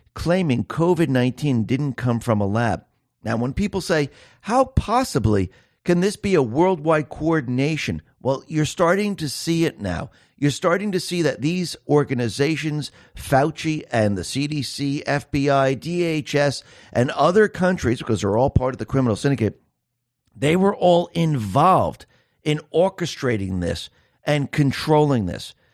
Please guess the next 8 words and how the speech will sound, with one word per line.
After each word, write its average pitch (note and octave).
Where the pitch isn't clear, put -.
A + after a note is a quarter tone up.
So D#3+
the C3+
World F#3
Health F#3+
Organization's B2
new C#3
chief -
scientist G2+